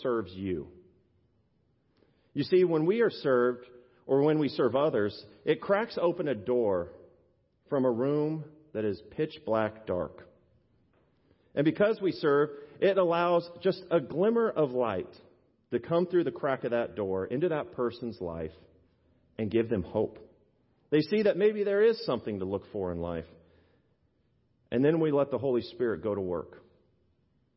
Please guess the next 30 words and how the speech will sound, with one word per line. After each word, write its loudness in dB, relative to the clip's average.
to -2
take 4
over, 2
and -4
to -4
begin 0
working 0
on 2
their 2
hearts. -6
So 2
I 6
ask 2
you 2
again, -2
when 0
you -4
think -2
of -10
serving 0
others, 0
what -8
comes -4
to -10
mind? -6
Volunteering 4
to 0
paint -4
someone's -6
house? -6